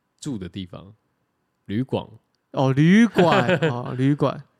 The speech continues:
Speaker 1: 对啊。
Speaker 2: 酒店是中国人用法。
Speaker 1: 他就是在高尔夫球旁-，球场旁边。
Speaker 2: 哦。
Speaker 1: 对。那 anyway，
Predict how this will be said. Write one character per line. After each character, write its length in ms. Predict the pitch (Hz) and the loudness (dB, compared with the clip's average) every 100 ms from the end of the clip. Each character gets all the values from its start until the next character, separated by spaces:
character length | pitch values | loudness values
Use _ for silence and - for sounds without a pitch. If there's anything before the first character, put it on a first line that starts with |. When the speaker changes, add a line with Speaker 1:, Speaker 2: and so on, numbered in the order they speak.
| _ _ _ _ _ | _ _ _ _ _
Speaker 1:
对 80 | - | 0
啊。 20 | |
Speaker 2:
酒 160 | 175 165 | 4 6
店 260 | 220 226 | 6 4
是 200 | 190 208 | 4 2
中 240 | 185 180 180 | 2 2 2
国 160 | 156 139 | 2 2
人 80 | |
用 140 | 139 143 | 2 0
法。 100 | 170 | -2
Speaker 1:
他 60 | |
就 100 | 180 | 0
是 80 | 180 | 0
在 180 | 175 185 | 0 -2
高 260 | 156 160 131 | 0 0 0
尔 60 | |
夫 180 | 101 127 | -2 -6
球 180 | 120 95 | -6 -8
旁-， 280 | 87 90 92 _ _ | -8 -14 -18 _ _
球 220 | - 120 | -2 -2
场 260 | - 101 80 | -2 -8 -10
旁 280 | 85 82 85 | -14 -16 -14
边。 240 | 90 87 92 _ _ _ - | -14 -14 -18 _ _ _ -20
Speaker 2:
哦。 360 | 147 127 127 | -16 -16 -14
Speaker 1:
对。 360 | 131 - 120 117 _ _ _ _ _ _ _ _ | -14 -14 -18 -20 _ _ _ _ _ _ _ _
那 180 | 131 117 | -12 -8
anyway， 360 | 117 104 82 | -8 -8 -10